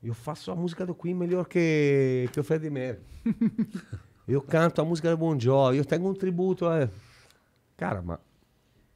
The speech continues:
pode ser verdade, mas você tem que pensar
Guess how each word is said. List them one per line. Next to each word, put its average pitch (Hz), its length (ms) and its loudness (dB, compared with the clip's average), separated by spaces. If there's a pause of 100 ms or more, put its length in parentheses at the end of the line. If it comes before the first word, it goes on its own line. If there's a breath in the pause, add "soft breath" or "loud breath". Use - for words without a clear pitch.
(300)
pode 196 180 -4
ser 202 340 6 (400)
verdade, 98 680 -4 (180)
mas 127 140 -2
você 202 200 -6
tem 156 240 -6
que 147 140 -8
pensar 98 460 -10